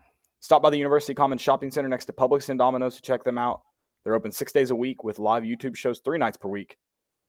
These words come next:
Remember to always bet on the underdog. Shout out to Underdog Collectibles. Best in the business.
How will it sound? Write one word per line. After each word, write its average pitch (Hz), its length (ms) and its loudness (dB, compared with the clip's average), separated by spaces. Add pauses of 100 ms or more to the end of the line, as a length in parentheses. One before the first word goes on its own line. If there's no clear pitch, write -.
(100)
Remember 139 280 4
to 123 60 6
always 117 280 4
bet 113 140 2
on 110 80 -2
the 107 100 -6
underdog. 104 440 0 (420)
Shout 190 340 0
out 101 240 2 (360)
to 117 180 -6
Underdog 98 380 -4
Collectibles. 98 520 -10 (340)
Best 202 220 6
in 165 60 -2
the 156 80 -2
business. 113 480 -4